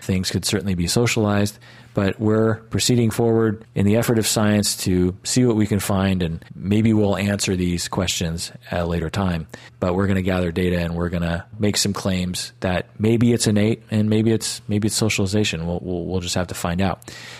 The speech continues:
So if they, you know, say that, then I say, "Great, go for it." And these authors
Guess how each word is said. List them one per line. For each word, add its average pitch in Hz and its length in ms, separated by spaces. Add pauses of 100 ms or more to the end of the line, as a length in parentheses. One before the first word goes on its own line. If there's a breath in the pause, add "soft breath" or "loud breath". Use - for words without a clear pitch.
(120 loud breath)
So 131 240
if 127 140
they, 147 300
you 185 80
know, 143 160
say 160 240
that, 123 240
then 113 120
I 117 100
say, 110 420 (180)
"Great, 135 360
go 120 160
for 82 260
it." - 160
And 95 300
these 104 200
authors 95 540